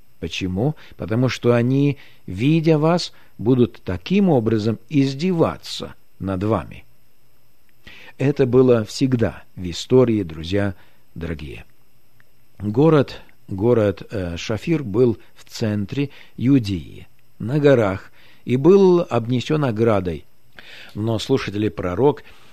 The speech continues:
предвидя это разрушение этого городка, говорит, что он останется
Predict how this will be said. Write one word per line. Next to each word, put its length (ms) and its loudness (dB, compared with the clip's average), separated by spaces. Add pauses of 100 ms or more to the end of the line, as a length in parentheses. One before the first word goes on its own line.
(140)
предвидя 840 -2 (420)
это 320 -4
разрушение 760 -4
этого 280 -2
городка, 600 -2 (280)
говорит, 380 -4
что 320 -2
он 300 0
останется 760 -6